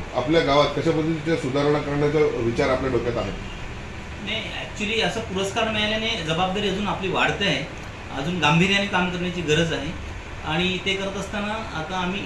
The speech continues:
Speaker 2: मी म्हणा किंवा माझ्या शेजारचं गाव म्हणा, ज्यांना सन्मानित केले गेले, त्या दोन्ही गावांचं करता तुम्ही, अ, प्रगती बघाल, तुम्ही आजही जाऊन दोन्ही गावं बघू शकता, ज्या पद्धतीने गावं विकसित होत आहे.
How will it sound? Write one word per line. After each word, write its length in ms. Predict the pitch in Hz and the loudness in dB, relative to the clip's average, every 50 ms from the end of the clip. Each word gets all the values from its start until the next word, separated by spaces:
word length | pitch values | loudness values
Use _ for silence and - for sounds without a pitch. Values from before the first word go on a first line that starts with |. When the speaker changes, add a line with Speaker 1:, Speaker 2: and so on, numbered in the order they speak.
| 156 | -4
Speaker 2:
मी 160 | 147 160 196 214 | -2 0 0 0
म्हणा 260 | 202 185 185 196 196 | 0 0 0 0 0
किंवा 200 | 196 208 190 180 | 0 -2 -4 -4
माझ्या 160 | 175 180 180 - | -4 -4 -4 -4
शेजारचं 380 | 180 165 160 190 185 190 202 175 | -4 -2 -2 -2 -2 -2 -2 -2
गाव 140 | 165 156 165 | 0 0 0
म्हणा, 220 | 165 135 120 117 107 - - - - - - - - - - | 0 -2 -4 -4 -6 -8 -10 -12 -12 -12 -12 -12 -12 -10 -8
ज्यांना 180 | 139 135 151 156 | -6 -4 -4 -4
सन्मानित 360 | - 135 127 135 143 151 151 | -4 -4 -4 -2 -2 -2 -4
केले 300 | 147 - 143 135 139 147 | -4 -4 -4 -2 -2 -2
गेले, 300 | 131 123 113 104 92 - - - - - - - - - | -4 -4 -4 -6 -6 -8 -8 -10 -12 -12 -12 -12 -10 -8
त्या 80 | 196 | -4
दोन्ही 260 | 180 180 175 196 214 | 0 0 2 2 2
गावांचं 380 | 208 208 202 196 202 202 - 214 | 2 0 0 0 0 -2 -4 -6
करता 340 | 196 196 196 190 202 208 196 | -6 -6 -6 -6 -6 -6 -6
तुम्ही, 220 | 196 190 202 208 - 147 | -4 -4 -4 -4 -4 -4
अ, 80 | 151 147 151 | -4 -4 -4
प्रगती 440 | 147 - - 165 160 180 180 196 196 | -4 -4 -2 -2 -2 -2 -2 -2 -2
बघाल, 500 | 165 151 151 175 180 - - - - - | 0 0 2 2 2 0 -2 -4 -6 -8
तुम्ही 180 | 139 143 156 | -6 -6 -6
आजही 340 | 143 131 127 127 156 180 175 | -4 -4 -4 -2 0 0 0
जाऊन 260 | 165 165 165 165 151 | 0 0 -2 -2 -2
दोन्ही 180 | 139 143 151 165 | -2 -2 -2 -2
गावं 220 | 156 147 143 147 | -2 0 -2 -2
बघू 180 | 139 131 135 170 | -2 -2 -4 -4
शकता, 300 | 160 - 123 - - - 190 - - - - - - - - 123 | -4 -6 -8 -10 -10 -10 -10 -10 -10 -12 -12 -12 -12 -12 -10 -6
ज्या 180 | 127 151 170 190 | 0 2 2 2
पद्धतीने 540 | - - 160 147 147 185 180 214 208 208 190 | 2 0 -2 0 0 0 0 0 -2 -2 0
गावं 360 | 160 156 160 170 175 175 180 - - - 135 | 0 2 2 2 0 -2 -2 -4 -6 -6 -6
विकसित 360 | 143 143 156 175 160 180 180 - | -6 -4 -2 -2 -2 -2 -4 -4
होत 160 | 135 123 - 151 | -4 -4 -4 -2
आहे. 220 | 151 143 120 - | -2 -2 -4 -6